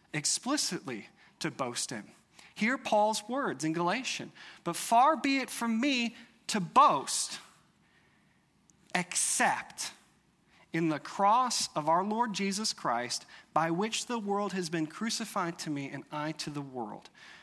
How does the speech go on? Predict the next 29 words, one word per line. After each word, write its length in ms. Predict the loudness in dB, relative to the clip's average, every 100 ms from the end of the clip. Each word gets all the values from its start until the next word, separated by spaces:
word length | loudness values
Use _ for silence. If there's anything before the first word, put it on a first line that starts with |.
| -12
So 240 | -4 0 0
again, 280 | 2 0 2
it's 180 | -2 0
not 420 | 0 0 -10 0
boasting 600 | 2 2 -2 -2 -4 -4
in 160 | -4 -2
and 140 | 0
of 120 | -2
itself 520 | -2 -2 0 2 0 -2
that's 240 | -6 0
wrong. 400 | 2 2 0 -4 -12 -20 -20 _ _ -2
Boasting 760 | 2 2 0 -2 -2 0 -2 -6 -16 _ _ -2
in 220 | 0 2
the 80 | 0
created 880 | -2 0 2 4 4 4 2 -4 -10 -16 -10 -6
is 220 | -4 -2
wrong. 440 | -2 -2 -4 -8 -6
Boasting 460 | -2 0 0 -2 0
in 140 | 0
the 80 | 0
Creator 880 | -4 -6 -2 0 0 0 -2 -4 -8 -20 _ _ -6
is 120 | -6
good. 480 | -4 -2 -2 -2 -8 -20 _ _ _ -4
It's 200 | -4 -2
the 220 | -4 -6 -6 2
object 880 | 4 4 -2 -2 -2 -6 -14 -14 -14 _ _ _ -4
of 120 | 0
our 140 | 0
boasting, 640 | -2 -8 -6 -8 -10 -14